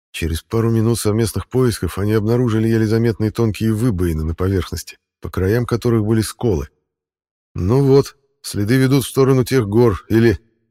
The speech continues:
Что это, Женя? Глянь, монокуляр», — попросил Денис, заметив в песчаной дымке на горизонте необычные скалы. «Столбы какие-то,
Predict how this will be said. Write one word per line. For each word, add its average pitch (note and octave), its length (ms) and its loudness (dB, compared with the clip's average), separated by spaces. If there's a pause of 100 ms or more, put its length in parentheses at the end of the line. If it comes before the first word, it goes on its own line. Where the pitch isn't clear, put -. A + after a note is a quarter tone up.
Что D3 240 0
это, A2 160 0
Женя? G2 300 -2 (640)
Глянь, A#2 280 2
монокуляр», — F#2+ 520 0 (640)
попросил G2 460 -4
Денис, G#2+ 300 0
заметив G2+ 400 -2
в - 40 -20
песчаной G#2 400 -2
дымке A2 300 -2
на G#2+ 80 -2
горизонте G2+ 480 -2
необычные G2 460 -2
скалы. F2 360 -2 (840)
«Столбы E2 600 -4
какие-то, A2 520 -2